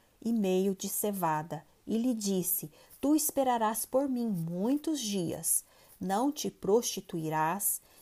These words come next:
nem serás de outro homem. Assim também eu esperarei por ti."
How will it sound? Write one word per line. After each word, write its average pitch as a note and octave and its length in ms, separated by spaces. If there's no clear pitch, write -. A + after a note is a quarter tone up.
nem A#3 160
serás A#3+ 380
de A3+ 160
outro C4 380
homem. G3+ 460
Assim B3+ 400
também G3 600
eu F#3+ 420
esperarei A3 760
por G#3+ 260
ti." - 380